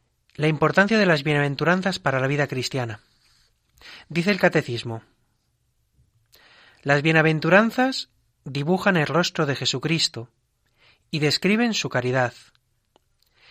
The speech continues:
Expresan la vocación de los fieles asociados a la gloria de su pasión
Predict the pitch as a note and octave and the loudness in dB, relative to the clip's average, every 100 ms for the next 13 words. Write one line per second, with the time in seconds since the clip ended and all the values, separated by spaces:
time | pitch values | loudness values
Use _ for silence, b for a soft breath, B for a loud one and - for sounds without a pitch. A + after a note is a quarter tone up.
0 | b b _ C#3+ - D#3+ F3+ G#3+ G3 D3 | b b _ -6 -2 2 2 2 2 2
1 | C3+ C3+ - E3+ F3+ D3 B2 - E3 F#3+ | 0 -2 -2 0 0 0 -2 -4 -2 0
2 | G3 G3 - b b b - C#3 C#3+ - | 0 -4 -12 b b b -4 -4 -2 0
3 | E3 F#3 G3 - - - B2+ A#2+ C#3 E3+ | 2 2 0 -4 -8 -6 -4 -2 -2 -2
4 | F3 C#3+ C3 B2+ A#2+ - D#3+ C#3+ C#3 | -2 -2 -6 -6 -2 0 0 0 -6